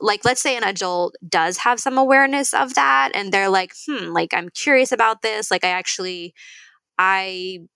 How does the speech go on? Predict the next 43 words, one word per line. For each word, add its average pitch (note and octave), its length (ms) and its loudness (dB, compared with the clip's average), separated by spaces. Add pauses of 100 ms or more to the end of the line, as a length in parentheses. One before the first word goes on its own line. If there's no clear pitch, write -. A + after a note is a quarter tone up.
would F#3 220 -2
like F3 200 -2
to - 120 -6
look F3 160 -4
into B3 240 -2
this, A3 200 0
or - 60 0
I F#3 140 4
actually, F#3+ 300 -4 (120)
maybe G#3 240 -2
I G#3 60 0
wanna G#3 240 2
challenge F#4+ 500 2
that D#3 220 0
in - 100 -4
myself. - 580 -2
Like, G3 280 -2
why, G3+ 300 2
why F#3+ 240 2
is G4+ 180 0
it - 100 -2
so - 180 -4
hard - 280 0
for - 120 -14
me E3+ 120 -6
to, E3 120 -2
like, D3+ 240 -4
live E3 300 -4
with D3+ 160 -6
someone - 380 -4
else? A#2 340 -2
Like, E3+ 140 -10
what, G#3 280 0 (600)
what - 200 0
is - 280 0
that? G#2 280 4
Like, - 160 -4
is D#3+ 200 -8
there A#3 160 0
something D4 520 -4
there?" D4 240 2
And A3+ 160 -2
so A3 200 -2